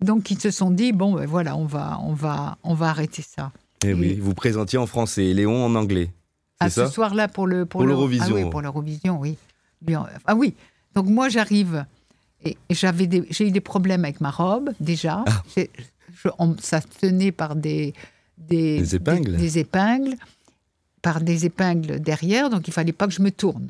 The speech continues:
Speaker 2: Ouais.
Speaker 1: on avait dit, parce que c'est arrivé à la dernière minute, au moment de passer la robe, c'était une superbe robe qu'on m'avait prêtée de chez, euh, Va-, euh, Valentino, je m'en souviendrai toute ma vie, et j'entre,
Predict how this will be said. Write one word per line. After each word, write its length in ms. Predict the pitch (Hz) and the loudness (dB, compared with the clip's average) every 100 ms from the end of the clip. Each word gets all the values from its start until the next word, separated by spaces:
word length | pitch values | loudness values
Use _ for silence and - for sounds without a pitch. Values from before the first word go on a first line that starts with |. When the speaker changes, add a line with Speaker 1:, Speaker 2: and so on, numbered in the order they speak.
| - - | -10 -2
Speaker 2:
Ouais. 200 | 82 80 | 2 2
Speaker 1:
on 40 | |
avait 160 | 151 156 | 0 -2
dit, 200 | 147 143 | -6 -12
parce 160 | - - | -14 -10
que 100 | 156 | -4
c'est 120 | - | -2
arrivé 240 | 165 165 | 0 0
à 40 | 175 | 0
la 120 | 160 | 0
dernière 300 | 160 156 165 | 0 0 2
minute, 280 | 185 220 180 | 2 0 0
au 60 | |
moment 220 | 165 156 160 | 0 0 -2
de 40 | |
passer 280 | 156 - 156 | -4 -4 -4
la 100 | 151 | -2
robe, 200 | 180 196 | -2 -2
c'était 240 | 170 - | -4 -4
une 80 | 151 | -6
superbe 580 | 139 - - 220 196 175 | -6 -12 -6 -2 -2 -2
robe 180 | 175 170 | -2 -4
qu'on 80 | - | -4
m'avait 240 | 160 135 156 | -6 -4 -4
prêtée 560 | - 156 - 214 269 _ _ _ _ _ | -2 -4 0 0 -2 _ _ _ _ _
de 120 | 165 170 | -4 -2
chez, 400 | - 185 170 151 | 0 0 2 2
euh, 180 | 147 147 | 0 -2
Va-, 120 | 160 - | -4 -4
euh, 240 | 160 143 143 | -2 -2 -2
Valentino, 800 | 143 165 165 160 - 165 202 330 - _ _ _ | -2 0 0 -2 -2 0 0 -2 -10 _ _ _
je 140 | _ 151 | _ -6
m'en 80 | 151 | -4
souviendrai 500 | - 160 156 156 131 _ | -6 -4 -2 -2 -6 _
toute 240 | - 294 - | -4 -2 -2
ma 140 | 151 | -2
vie, 220 | 180 247 - - _ _ _ _ _ - | -2 -4 -6 -16 _ _ _ _ _ 0
et 120 | 190 | 0
j'entre, 640 | 156 208 233 202 - | 2 2 2 0 -8